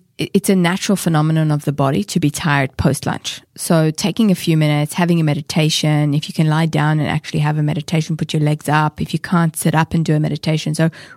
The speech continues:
refuel your be-, your brain with adequate air through breathing, okay? Then a green tea or a coffee if you, if you really need one, with dark chocolate, berries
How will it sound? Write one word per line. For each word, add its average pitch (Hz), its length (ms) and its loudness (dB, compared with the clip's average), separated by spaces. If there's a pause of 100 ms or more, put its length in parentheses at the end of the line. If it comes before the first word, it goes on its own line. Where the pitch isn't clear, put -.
(140)
refuel 208 480 4
your 165 160 2
be-, 151 280 -2
your 160 200 2
brain 156 480 0
with - 260 0 (220)
adequate 165 460 0
air 147 320 -4 (100)
through 165 200 -2
breathing, 160 500 -2 (200)
okay? 170 320 -2 (640)
Then 226 320 2 (460)
a 180 60 4
green 175 300 2
tea 202 280 -2 (340)
or - 260 -4
a 160 80 -4
coffee 160 380 -2
if 170 140 -4
you, 151 180 -2
if 151 140 -6
you 165 100 -2
really 160 220 -2
need 156 180 -2
one, 185 260 -2 (420)
with 185 440 0
dark 160 240 2
chocolate, - 560 -4 (200)
berries 160 560 0